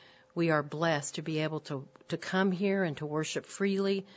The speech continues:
and to, uh, look into your word together.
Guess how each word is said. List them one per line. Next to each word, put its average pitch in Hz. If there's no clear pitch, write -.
and 151
to, 151
uh, 135
look 160
into 170
your 151
word 139
together. 143